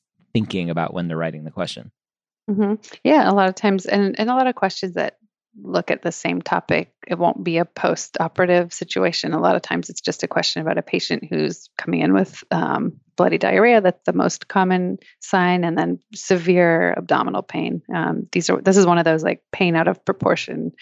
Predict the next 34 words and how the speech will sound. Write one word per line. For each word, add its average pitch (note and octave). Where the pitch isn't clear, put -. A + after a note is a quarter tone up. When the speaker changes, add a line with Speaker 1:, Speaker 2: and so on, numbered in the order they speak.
Speaker 1:
Mm-hmm. G#3+
Speaker 2:
kind E3+
of, E3+
um, -
to -
the -
exam, D#3
uh, -
situations. -
And E3
so D3+
those F#3+
two G3
things, F3+
you F3+
see F3+
bloody G#3
diarrhea F#3+
and F3+
severe F3
pain F#3
right F3
away, F3
um, -
start -
thinking D#3+
about F#3
ischemic -
Speaker 1:
And F#2+
that, -
Speaker 2:
colitis. -
Speaker 1:
that F#2+
history G2
of, F#2+